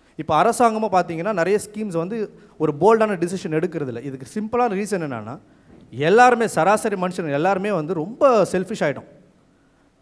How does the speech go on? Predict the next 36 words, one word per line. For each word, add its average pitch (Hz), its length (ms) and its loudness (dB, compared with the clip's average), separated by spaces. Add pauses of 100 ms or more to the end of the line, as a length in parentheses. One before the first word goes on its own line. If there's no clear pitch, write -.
(200)
என்ன 214 400 0
விஷயம் 196 340 0
இருக்குது, 170 220 -4
எப்படி 175 240 -2
கா-, 175 360 0
பாதுகாக்கணும், 175 460 0
அதெல்லாம் 175 220 2
எனக்கு 170 80 -6
பிரச்சனை 147 320 -6
கிடையாது. 120 220 -6
எனக்கு 175 340 -6
சிட்டில 226 320 0
ஒரு 196 160 6
இடம் 165 160 4
வேணும், 131 240 -4 (1000)
அதுக்கு 240 340 0
அனுமதி 247 300 4
கொடுக்கறதுக்கு 208 500 2
அவங்களும் 233 300 8
ரொம்ப 226 80 0
செல்ஃபிஷா 214 380 -2
இருக்கிறாங்க. 170 400 0
ஏன்னா 233 180 -2 (240)
அஞ்சு 175 420 -2
வருஷம் 185 300 2
என்னுடைய 190 260 4
ஆட்சி 190 240 2
போகுமா 208 520 2 (100)
போவாதான்றது 190 520 2
தான் 208 120 -2
என்னுடைய 185 200 0
பெரிய 190 360 2
அஜெண்டாவை 160 340 0
தவிர 120 320 -6 (480)
நான் 175 240 6
வந்து 220 560 2